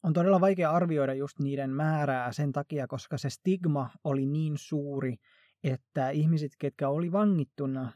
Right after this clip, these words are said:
juuri, äm, tämän vaaleanpunaisen kolmion alla, eivät halunneet puhua siitä jälkikäteen, ja myös erittäin paljon näitä, äm,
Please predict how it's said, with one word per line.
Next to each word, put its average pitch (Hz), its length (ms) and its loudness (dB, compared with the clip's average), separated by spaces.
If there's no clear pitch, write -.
juuri, 131 460 -4
äm, 123 320 -12
tämän 131 360 -6
vaaleanpunaisen 139 600 0
kolmion 139 440 -2
alla, 156 380 -4
eivät 147 240 -6
halunneet 156 520 0
puhua 151 320 -2
siitä 127 260 -6
jälkikäteen, 127 840 -6
ja 143 80 2
myös 139 340 2
erittäin 147 440 -2
paljon 131 380 -4
näitä, 127 420 -8
äm, 123 440 -14